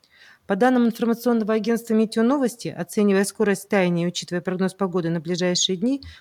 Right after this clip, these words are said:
можно предположить, что к воскресенью десятого апреля повод для прощания с белоснежным зимним одеянием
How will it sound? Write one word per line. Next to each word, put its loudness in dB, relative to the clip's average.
можно 0
предположить, 0
что -8
к -16
воскресенью -4
десятого -4
апреля 0
повод -2
для -4
прощания 0
с -6
белоснежным -2
зимним 0
одеянием -2